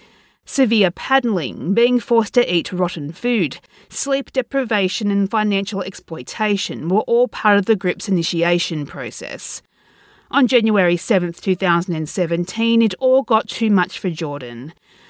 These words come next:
The hazing had triggered her mental health struggles and she would suicide in her dorm room.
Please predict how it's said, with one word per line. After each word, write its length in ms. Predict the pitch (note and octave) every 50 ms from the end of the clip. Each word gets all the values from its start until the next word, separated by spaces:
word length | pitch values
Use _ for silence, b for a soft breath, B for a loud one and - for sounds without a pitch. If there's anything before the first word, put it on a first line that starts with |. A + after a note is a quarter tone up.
| b b
The 100 | C#4+ A#3+
hazing 380 | G#3+ B3+ B3+ C#4 A#3+ D4 C#4
had 160 | C#4 C#4 C#4+
triggered 340 | - - C4 A#3 B3 A#3+ G3+
her 140 | - A#3+ A#3+
mental 340 | A3 G#3+ G3+ F#3 - F#3+ F3+
health 320 | - - A3+ A3+ G#3 -
struggles 640 | - - - E3+ D#3 D#3 - F#2 D#2+ C#2+ A2+ D3+ F3+
and 160 | F#3 F#3 F#3+
she 140 | F3 - G#3+
would 160 | G3+ G3+ F3
suicide 580 | - - A3+ G#3 G#3 G3+ G3 - A3 F#3+ F#3 F3+
in 140 | F3+ F3+ E3+
her 160 | E3+ F#3 F3+
dorm 400 | E3 - D#3 C#3+ C3+ C3 C3 B2+
room. 380 | B2 - - - B1+ F#2 D3